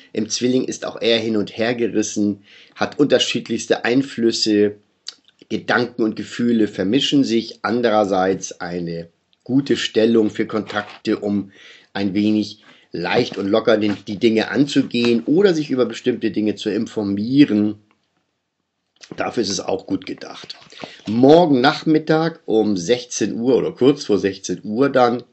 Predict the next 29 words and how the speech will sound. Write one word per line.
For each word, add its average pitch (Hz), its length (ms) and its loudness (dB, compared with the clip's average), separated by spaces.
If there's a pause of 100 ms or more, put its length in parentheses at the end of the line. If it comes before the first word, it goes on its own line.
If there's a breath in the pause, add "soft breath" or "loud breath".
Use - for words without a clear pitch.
(160)
der 101 180 2
Wechsel 113 320 -2
des 101 160 -2
Mondes 107 560 0
in 131 260 2
den 98 300 0 (160)
Krebs. 123 520 2
Also 95 220 -4
morgen 90 280 0
Vormittag 107 520 -2
haben 92 160 -8
wir - 100 -8
auch 107 140 -6
noch 127 160 -10
Mond 135 260 2
im 104 140 -4
Zwilling. 120 520 -4 (480 loud breath)
Mit 107 140 0
Mond 127 180 2
im 113 140 0
Krebs 147 540 0 (640)
wird 117 360 -2 (360)
die 98 400 -4
Mondstellung 107 760 0
sehr 120 180 0
viel - 380 -6
emotionaler. 123 1200 2 (320 soft breath)
Es - 180 -12
geht - 240 -6